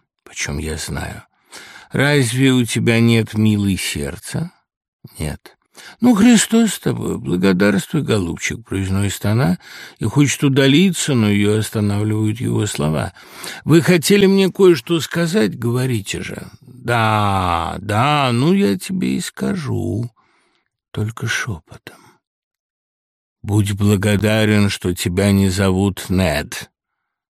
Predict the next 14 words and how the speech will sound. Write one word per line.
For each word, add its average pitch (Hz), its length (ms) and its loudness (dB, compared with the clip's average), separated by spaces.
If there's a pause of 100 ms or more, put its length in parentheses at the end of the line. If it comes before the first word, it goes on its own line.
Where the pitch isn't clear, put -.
(420)
«Отчего?» — 90 640 -4
спрашивает 110 680 -6
он, 113 180 -2
пристально 110 540 -4
взглянув 104 520 -4
на 104 80 -4
неё. 107 320 -2 (1400)
«Потому 110 560 4
что - 200 -2
это 120 360 2
дурное 117 640 4
имя, 87 560 0
особенно 92 640 0
теперь». - 680 -8